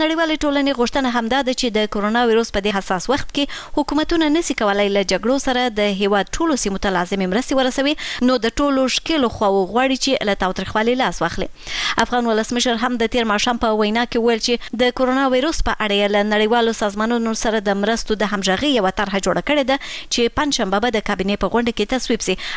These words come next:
او له نړیوالو به وغواړي چې د کرونا پر ضد مبارزې کې له افغانستان سره خپلې ژمنې تعدیل کړي. ولسمشر غني وویل، افغان حکومت د کرونا د نهایي یا فلاکت نقطې ارزونه کړې ده او په دې تړاو به پلانونه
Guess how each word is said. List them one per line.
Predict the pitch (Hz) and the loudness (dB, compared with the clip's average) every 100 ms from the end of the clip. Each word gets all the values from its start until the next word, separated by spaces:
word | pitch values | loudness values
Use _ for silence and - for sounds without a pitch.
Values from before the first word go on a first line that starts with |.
| 226 | 0
او | 214 | 2
له | 214 208 | 2 2
نړیوالو | 196 196 233 254 220 | 2 2 2 2 2
به | 220 | 2
وغواړي | 214 214 208 202 | 2 2 0 -2
چې | 196 | -2
د | 190 208 | -2 -2
کرونا | 190 208 208 | 0 0 0
پر | 196 202 | -2 -2
ضد | 202 | -2
مبارزې | 196 185 180 196 294 - | 0 0 0 0 0 0
کې | 262 - - - | -2 -4 -6 -2
له | 190 | -2
افغانستان | 214 202 - 294 226 | 0 -2 0 0 0
سره | 180 | -2
خپلې | - 196 190 | -2 0 0
ژمنې | 208 233 240 - | 2 0 0 -2
تعدیل | 226 190 185 160 | -2 0 -2 -2
کړي. | 185 - - - - - | -4 -4 -8 -8 -4 0
ولسمشر | 320 330 320 339 285 | 0 2 0 0 2
غني | 277 277 | 2 2
وویل، | 277 277 269 - - 254 | 2 0 -2 -8 -4 -2
افغان | 285 294 277 | 0 0 0
حکومت | 269 262 269 233 | 0 0 0 0
د | 233 - | 0 0
کرونا | 226 233 247 233 | 0 2 0 2
د | 220 | 0
نهایي | 214 208 247 269 | 0 2 4 4
یا | 220 175 208 | 2 0 0
فلاکت | 196 196 302 - | -2 -2 -2 0
نقطې | 220 - 220 - 208 | -2 0 -2 0 -2
ارزونه | 185 185 175 | 0 0 0
کړې | - 311 285 | 0 0 2
ده | 294 269 | 2 0
او | |
په | 262 226 | 0 0
دې | 220 202 | 0 0
تړاو | 214 254 277 | 0 2 0
به | 294 - - 240 | -2 -8 -4 0
پلانونه | 208 240 254 | 2 2 2